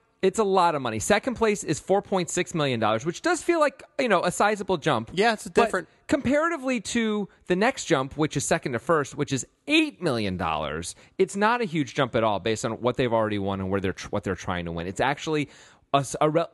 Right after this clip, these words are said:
Speaker 1: percentage-wise, a relatively small jump.
Speaker 2: Right, which should and probably does factor a little bit into decisions that are made.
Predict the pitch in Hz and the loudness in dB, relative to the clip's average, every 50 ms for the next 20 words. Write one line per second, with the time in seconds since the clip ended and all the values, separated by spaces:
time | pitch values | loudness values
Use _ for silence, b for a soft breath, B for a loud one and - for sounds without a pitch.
0 | - - - 165 - 208 202 208 175 165 160 147 139 135 - - 127 127 123 123 | -6 -6 -4 -2 0 0 0 0 0 0 0 0 0 -2 -4 -2 0 0 0 0
1 | - 127 107 107 - - - 95 87 80 80 - - - - - - - - 156 | -2 -4 -4 -4 -4 -4 -4 -4 -4 -4 -4 -6 -10 -14 -16 -18 -20 -2 2 4
2 | 156 165 180 175 170 - - - - - - - _ - - - - 196 208 220 | 4 4 2 0 -2 -2 -2 -4 -4 -4 -8 -12 _ -6 -2 2 4 4 4 4
3 | 226 208 - - 147 151 156 156 151 147 - - 202 196 208 220 208 208 170 131 | 2 -2 -4 -2 0 2 2 2 0 -2 0 0 0 0 0 0 -2 -2 0 2
4 | 123 127 131 139 131 - - 139 120 123 - - 139 127 127 127 120 123 127 120 | 0 2 2 0 -2 0 0 2 2 2 0 0 0 2 2 2 2 0 0 0
5 | 120 117 127 110 113 - - 123 117 120 104 95 101 98 95 95 92 95 104 - | -2 -4 -2 -2 -2 -2 -2 -2 -2 -2 -2 -2 -2 -2 -2 0 0 -2 -2 -2